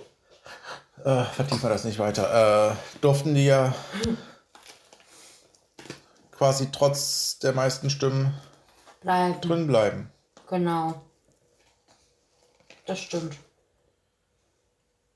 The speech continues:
Speaker 1: Ja, aber für die beiden läuft's jetzt auch, ne? Also, die haben
Speaker 2: Eigene Show.
Speaker 1: das Sprungbrett Sommerhaus,
Speaker 2: Super.
Speaker 1: haben die, haben die eigentlich gut,
Speaker 2: Serie.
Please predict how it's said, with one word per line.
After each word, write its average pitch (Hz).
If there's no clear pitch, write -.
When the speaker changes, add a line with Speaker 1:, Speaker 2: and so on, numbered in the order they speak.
Speaker 1:
Ja, -
aber 147
für -
die 110
beiden 123
läuft's 185
jetzt 180
auch, 156
ne? 180
Also, 123
die 131
haben 151
Speaker 2:
Eigene 190
Show. 208
Speaker 1:
das 127
Sprungbrett 156
Sommerhaus, 160
Speaker 2:
Super. 180
Speaker 1:
haben 185
die, 180
haben 180
die 180
eigentlich 180
gut, 202
Speaker 2:
Serie. 190